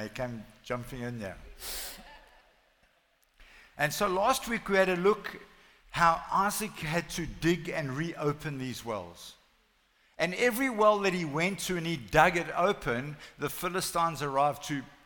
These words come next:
close it up and chase him on. Till eventually he got to the place where he opened up a well where they left him alone,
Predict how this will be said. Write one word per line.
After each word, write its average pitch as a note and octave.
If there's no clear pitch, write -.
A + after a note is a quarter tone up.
close D#3
it D#3
up C#3+
and C3
chase D3+
him B2+
on. A2+
Till A#3
eventually A#3
he A#3+
got G#3+
to F#3+
the F#3
place F#3
where E3+
he F3+
opened G#3
up G3
a F3+
well D#3
where D3+
they D3+
left E3+
him F3+
alone, C3+